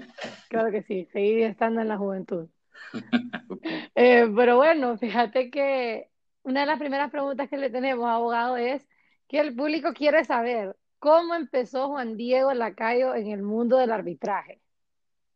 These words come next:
Speaker 2: Bueno, mira, muy curioso. Eh, era todavía un tema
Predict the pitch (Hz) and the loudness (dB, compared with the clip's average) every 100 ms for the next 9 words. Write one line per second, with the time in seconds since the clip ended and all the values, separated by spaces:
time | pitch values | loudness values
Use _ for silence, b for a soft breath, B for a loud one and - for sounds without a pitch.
0 | _ B B B B B - 117 135 143 | _ B B B B B -2 6 6 8
1 | 135 127 139 143 143 - 165 151 147 117 | 8 8 8 6 4 8 8 10 8 4
2 | 95 - 110 110 107 104 101 98 95 87 | 0 0 2 4 6 4 2 -2 -4 -8
3 | - 120 143 156 139 135 143 131 143 143 | 2 4 6 8 8 8 4 2 2 4
4 | 143 123 98 - | 6 4 2 -4